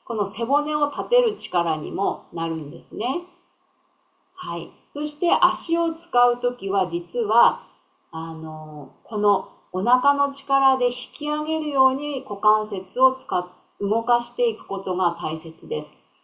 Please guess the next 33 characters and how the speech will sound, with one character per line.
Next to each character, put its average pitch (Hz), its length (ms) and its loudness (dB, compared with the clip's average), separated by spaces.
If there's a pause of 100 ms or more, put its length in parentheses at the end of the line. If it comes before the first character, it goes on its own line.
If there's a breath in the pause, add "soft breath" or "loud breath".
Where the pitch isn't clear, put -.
(760 soft breath)
年 277 240 -2
と 302 160 -4
と 302 160 -2
も 285 160 0
に 247 260 -2
こ - 140 -2
の 160 160 -2
お 170 80 0
腹 262 280 6
の 262 200 0
力 269 380 2
が 240 120 0
弱 208 320 2
く 190 80 -8
な 185 180 -4
っ - 60 -8 (160)
て 339 160 0
股 233 160 -6
関 220 320 0
節 180 300 -6
が 233 220 4
硬 185 320 -8
く 185 160 -6
な 180 160 -2
っ 175 60 -14 (120)
て - 260 -6
い 160 120 -12
く - 160 -6
ん 160 180 -4
で 147 100 -10
す - 160 -16
よ - 120 -10
ね。 254 260 -2